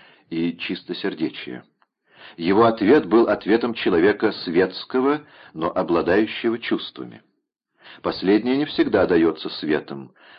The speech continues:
зато нередко там утрачивается. Он заявил, что считает мое посещение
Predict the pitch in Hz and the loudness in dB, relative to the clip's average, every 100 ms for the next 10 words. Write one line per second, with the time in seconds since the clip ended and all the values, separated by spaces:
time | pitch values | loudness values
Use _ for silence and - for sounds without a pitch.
0 | - 78 82 107 107 101 123 - - 101 | -8 -2 4 4 6 4 4 0 -4 -2
1 | 113 - 127 - 73 - - 62 62 64 | -4 -8 -6 -4 -4 -8 -10 -10 -10 -14
2 | - - - - _ _ _ _ _ _ | -20 -20 -20 -20 _ _ _ _ _ _
3 | _ _ _ 95 135 120 143 156 175 170 | _ _ _ 0 0 6 6 8 6 4
4 | - 135 - - 139 127 127 107 107 107 | 2 2 2 2 4 4 2 4 2 2
5 | - 101 - 104 101 95 92 | -6 -6 0 2 2 2 0